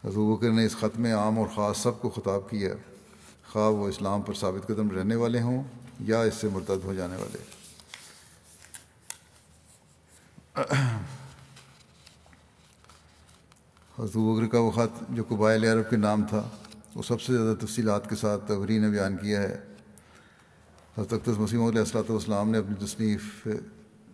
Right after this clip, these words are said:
سر الخلافہ میں اس خط کا بھی ذکر ہی فرمایا ہے اور ہم نے فرمایا کہ مناسب ہے کہ ہم یہاں وہ خط درج کر دیں جو صدیق اکبر نے مرتد ہونے والے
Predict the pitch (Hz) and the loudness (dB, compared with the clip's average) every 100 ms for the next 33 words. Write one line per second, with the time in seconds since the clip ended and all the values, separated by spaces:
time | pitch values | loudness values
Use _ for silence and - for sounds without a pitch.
0 | - - - - - _ - - _ - | -20 -20 -20 -20 -20 _ -20 -20 _ -20
1 | - - 110 107 110 107 98 117 120 113 | -10 -2 0 0 2 0 2 2 2 2
2 | 101 87 - 104 98 113 104 98 98 101 | -2 -4 -6 -4 -2 -2 -2 -2 -4 -4
3 | - - - 101 95 101 101 101 104 - | -8 -12 -10 -4 0 0 0 -2 -4 -10
4 | - 107 101 98 101 95 104 101 - - | -14 -10 -6 -6 -4 -2 0 -2 -4 -12
5 | - - - - - - - _ _ _ | -20 -20 -20 -20 -20 -20 -20 _ _ _
6 | _ _ _ - 95 101 101 - 110 113 | _ _ _ -6 -2 0 2 2 2 2
7 | 107 110 - - - - - - - 104 | 0 -4 -12 -18 -20 -20 -20 -20 -10 -2
8 | 107 104 104 113 104 113 110 113 104 - | 0 2 2 0 0 -2 -2 -2 -2 -2
9 | 98 95 107 - - - - - - - | -2 0 -2 -2 -8 -18 -20 -20 -20 -20
10 | - - 101 113 101 110 107 107 104 113 | -20 -10 -6 -4 -2 0 2 2 2 0
11 | 110 95 - - - - - - - - | 0 -4 -12 -18 -20 -20 -20 -20 -20 -20
12 | - - 110 107 101 104 104 95 - 113 | -20 -8 0 2 2 -2 -6 -6 -2 -2
13 | 101 110 107 98 98 98 | 0 0 2 2 0 0